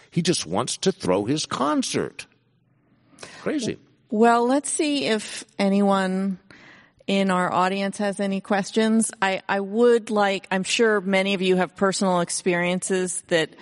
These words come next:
Speaker 2: would be really interesting for us to hear about, but if you could keep them short and make sure the sentence ends with a question,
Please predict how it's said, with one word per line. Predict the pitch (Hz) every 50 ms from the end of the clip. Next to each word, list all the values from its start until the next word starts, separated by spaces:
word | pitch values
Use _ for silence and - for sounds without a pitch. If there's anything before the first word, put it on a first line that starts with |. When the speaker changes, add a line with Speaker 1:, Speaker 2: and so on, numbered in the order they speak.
| - - - -
Speaker 2:
would | - 170
be | 156 170 156
really | 143 160 180 180 180 180 170
interesting | 170 170 - 190 180 - - 185 175 175
for | - - 170
us | 170 175 - - -
to | - 196 180
hear | 165 - 208 190 190 196 202 208 226 -
about, | - 220 214 233 233 240 247 - -
but | - 202
if | 190 - -
you | 196 180
could | - - 190 - _
keep | - - - 185 - _ -
them | 185 180 175 175 170 - - - - - -
short | - - - - - 208 196 190 202 208 - -
and | 175 180 175
make | 175 170 175 -
sure | - - 190 185
the | 160 175
sentence | - - 190 147 98 180 175 185
ends | 175 175 175 160
with | 165 175 147
a | 156
question, | - - - - 180 175 170 - - - - 202 208 208 214 220 226 226